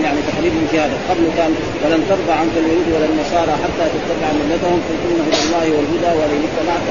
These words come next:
أهواءهم بعد الذي جاءك من العلم ما لك من الله من ولي ولا نصير، الذين آتيناهم الكتاب يتلونه حق تلاوته أولئك يؤمنون به ومن يكفر به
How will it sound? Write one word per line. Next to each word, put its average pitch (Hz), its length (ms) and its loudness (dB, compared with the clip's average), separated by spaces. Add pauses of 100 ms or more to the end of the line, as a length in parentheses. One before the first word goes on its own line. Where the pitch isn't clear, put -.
أهواءهم 175 500 0 (460)
بعد 170 140 0 (100)
الذي 147 240 0 (120)
جاءك 180 320 2
من 151 100 0
العلم 156 260 0 (100)
ما 170 140 0
لك - 80 -2 (100)
من 151 140 -2
الله 165 180 2 (100)
من 151 160 0
ولي 156 200 2 (100)
ولا 143 160 0 (100)
نصير، 175 340 2 (400)
الذين 170 300 2 (200)
آتيناهم 170 520 2
الكتاب 180 340 0 (100)
يتلونه 160 360 0 (100)
حق 160 160 -2 (140)
تلاوته 151 520 0
أولئك 165 320 2 (100)
يؤمنون 160 360 0 (100)
به 175 180 0
ومن 302 240 0
يكفر - 300 -2
به 349 100 0